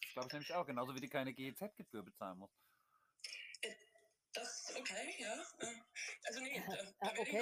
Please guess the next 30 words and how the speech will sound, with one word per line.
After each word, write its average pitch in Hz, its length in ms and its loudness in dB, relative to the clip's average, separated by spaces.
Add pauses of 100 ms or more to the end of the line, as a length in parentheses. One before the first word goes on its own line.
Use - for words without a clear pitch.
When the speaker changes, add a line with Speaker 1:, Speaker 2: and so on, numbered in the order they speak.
Speaker 2:
noch, 269 60 -2
da 233 120 2
werde 269 180 0
ich 311 60 -2
noch 277 100 -2
mal 247 220 0
nachhaken 208 800 -2
beim - 340 -6
katholischen 156 440 -6
Speaker 3:
Ja, 147 320 8
es 196 120 4
gibt 226 140 0
doch 262 100 10
Speaker 2:
Amt. 262 60 8
Speaker 3:
noch 262 120 10
ein 247 60 0
paar 254 140 8
gute 247 260 2
Tipps 185 180 2
von 185 140 6
den 180 160 2
Kasslern, 165 440 2
ne? 196 120 2
Speaker 1:
Das 208 100 -2
sag 151 220 6
ich 143 80 -6
Speaker 2:
Ja, 214 100 0
Speaker 1:
dir. 214 60 4
Speaker 2:
weil 220 80 2
es, 208 80 -2